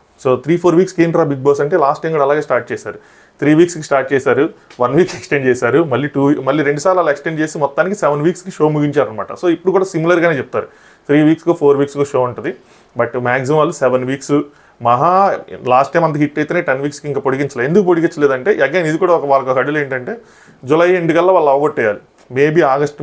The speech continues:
మధ్యలో కల్లా ఒకటి. ఎందుకంటే మళ్ళీ వాళ్ళకి అక్టోబర్, నవంబర్ నుంచి మళ్ళీ హిందీ మెయిన్ Bigg Boss సీజన్ ఎయిటీన్ ఏదైతే ఉందో అది స్టార్ట్ అవబోతుంది. So అందుకోసం అని చెప్పి max to max five to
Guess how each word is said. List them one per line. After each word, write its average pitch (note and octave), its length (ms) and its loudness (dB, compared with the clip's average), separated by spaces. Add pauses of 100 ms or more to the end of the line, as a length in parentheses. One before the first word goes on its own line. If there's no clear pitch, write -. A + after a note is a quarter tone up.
మధ్యలో C3 280 0
కల్లా D3 180 4
ఒకటి. B2+ 160 -2
ఎందుకంటే D3+ 360 -4
మళ్ళీ D3 140 0
వాళ్ళకి D3 220 2
అక్టోబర్, D3+ 340 0 (520)
నవంబర్ C#3+ 400 2
నుంచి D3 240 -2
మళ్ళీ D3+ 220 2
హిందీ D3+ 260 0
మెయిన్ D3+ 200 0
Bigg C3 160 -4
Boss C3+ 120 2 (120)
సీజన్ C#3+ 240 -2
ఎయిటీన్ C3+ 280 -4
ఏదైతే C3 220 -2
ఉందో C#3 140 -2
అది C#3 120 -6
స్టార్ట్ C3+ 260 2
అవబోతుంది. G#2 360 -4 (460)
So E3+ 40 0 (100)
అందుకోసం E3+ 400 0
అని D#3+ 120 -2
చెప్పి G#3 220 -2 (440)
max C#3+ 160 0 (120)
to F3+ 140 0
max D3+ 120 -2 (260)
five C3 280 2
to E3 60 -2